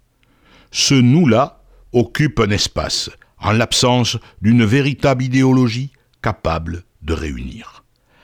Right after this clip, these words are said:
La religion remplit une partie de ce vide.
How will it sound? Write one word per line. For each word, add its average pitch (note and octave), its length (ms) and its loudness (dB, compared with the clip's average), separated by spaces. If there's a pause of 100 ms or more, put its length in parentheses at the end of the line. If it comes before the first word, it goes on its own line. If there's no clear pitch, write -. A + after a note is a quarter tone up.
(120)
La F2+ 160 -4
religion A2 760 0 (240)
remplit F2+ 640 -2 (220)
une F#2 200 0
partie E2 360 -6
de D2+ 100 -10
ce - 160 -10
vide. G2+ 380 -16